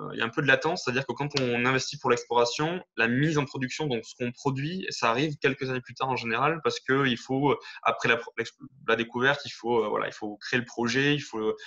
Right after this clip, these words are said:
le mettre en production et il faut qu'il atteigne son plateau, et cetera. Pour que,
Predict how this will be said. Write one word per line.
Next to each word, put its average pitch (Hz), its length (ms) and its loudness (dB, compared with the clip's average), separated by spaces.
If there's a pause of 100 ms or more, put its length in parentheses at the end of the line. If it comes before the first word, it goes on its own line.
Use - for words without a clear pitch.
(160)
le 120 140 4
mettre 127 180 2
en 120 60 0
production 139 800 -2
et 131 220 6
il 131 100 2
faut - 160 -8
qu'il 120 140 2
atteigne 117 260 2
son 113 160 -8
plateau, 131 360 -4
et 123 60 -6
cetera. 117 360 -2
Pour - 200 -20
que, - 100 -6